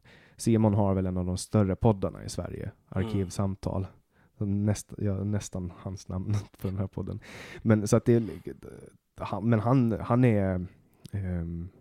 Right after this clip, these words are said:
Speaker 1: harmlös i, i mina ögon.
Speaker 2: Mm.
Speaker 1: Han är liksom
Speaker 2: Jag ryggar ju tillbaks direkt när jag bara ser, och så f-, får jag en känsla i kroppen så att jag blir lite kall.
Speaker 1: Mm. Det är ju för att du är hårt indoktrinerad av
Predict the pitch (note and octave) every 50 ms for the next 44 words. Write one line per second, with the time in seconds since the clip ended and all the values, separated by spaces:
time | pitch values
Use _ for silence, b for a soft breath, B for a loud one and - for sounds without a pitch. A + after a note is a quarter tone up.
0 | _ _ - G2 F#2 F#2+ E2+ - - - - - - - G2+ - - - G#2 G2+
1 | F#2+ F2+ F2 F#2 - - F2+ G2+ - _ _ _ _ - A2 A2 A2 B2 C#3+ -
2 | _ _ - G2 F#2+ F#2+ F2+ F2+ - - - - F2+ G#2+ - B B B B B
3 | B B B B B2 C3+ C#3 D3 D3+ C#3+ D3+ D#3 D3 - A#2+ A#2 C#3+ E3 - -
4 | - G#2+ A2+ D#3 D3+ - - - A2 G#2+ G2+ A2 F#2+ G#2+ - - - - - B2+
5 | B2+ A#2+ A#2 A2+ - - - A2+ - - G#2+ - - - - - - A2+ A2+ G#2+
6 | G2+ - - A2 G2+ F2 D#2 - - A2 G#2 G#2 - A2 - - - - _ F2+
7 | - - - - - - - - F2 - - - - _ - - - - _ _
8 | _ _ _ _ _ _ _ _ _ - G#2 G#2 G2+ G#2 A2 A#2 - - - G#2+
9 | G#2 G2+ G2+ - - F#2+ F2+ - - F2+ F2 F2 F2 E2+ - - - - B2 G#2+
10 | F2+ - - - - - F#2+ F2+ F2 F2 - - - F#2 F#2+ F#2 E2 E2 E2+ E2+
11 | F2+ - - F2 E2+ E2 E2+ E2+ F2